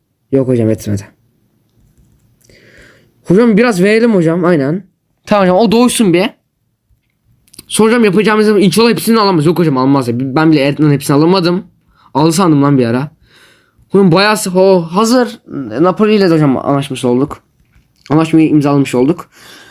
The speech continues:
Dostlar bitti değil. Ha, Kirk onu da almış. Dostlar bitti değil. Biz Hamit'ten daha intikamımızı alacağız.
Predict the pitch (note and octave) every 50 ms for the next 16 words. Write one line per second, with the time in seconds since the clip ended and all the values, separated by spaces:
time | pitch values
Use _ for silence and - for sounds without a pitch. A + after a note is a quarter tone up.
0 | - - - E3 G3 G3 C4+ B3 G#3 D#3 C3+ C3 C#3 C3+ C3 B2+ B2 C3 C#3+ G3+
1 | G#3+ G#3 - G3+ F#3 G3 G#3 D3+ - - - - _ _ _ _ _ _ _ _
2 | - D#3+ F3 D#3 C3 G2+ - - - - - D#3+ C#3 C#3+ D3 D3 C#3+ D3 D3 C3+
3 | A#2 A2 B2+ D#3 - - - - _ G3 A3+ G3+ A3+ G3 F#3 F3+ F#3+ G#3 G3+ F3+
4 | E3+ F3+ G#3 G3 G#3 G#3 D#3+ G#3 G#3+ G#3+ A3+ A#3 G#3 G3 D#3 F3 - G3+ F#3+ G3
5 | G3+ G3+ G3 G3+ F3+ D#3+ F#3+ - - -